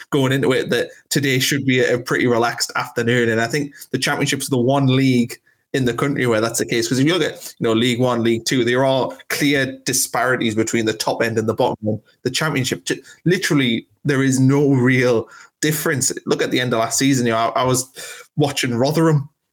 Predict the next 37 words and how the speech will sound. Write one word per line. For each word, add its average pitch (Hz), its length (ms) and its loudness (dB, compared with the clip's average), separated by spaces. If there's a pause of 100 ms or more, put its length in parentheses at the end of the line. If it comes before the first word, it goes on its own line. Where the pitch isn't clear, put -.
you 123 100 -2
know, 123 180 0
and 123 80 0
I 117 60 2
was 120 140 0
thinking, 127 260 -2
"Oh, 143 140 4
you 135 240 0
know, 135 220 4
they, 127 240 0
they 143 220 0
just 139 440 -2
continually 160 540 2
kept 160 220 -4
picking 175 180 -2
up 131 160 -2
points 175 240 2
until 135 260 0
the 127 120 2
end 123 80 2
of 120 60 -4
the 117 60 2
season." 160 320 2
You 123 80 4
look 160 120 2
at 147 80 0
them 135 100 0
on 117 100 0
paper, 170 240 0
you're 131 120 2
like, 117 100 -2
"Well, 123 220 -2 (260)
they 135 80 2
don't 143 160 0
look 131 160 -2
great," 151 340 0
but - 220 0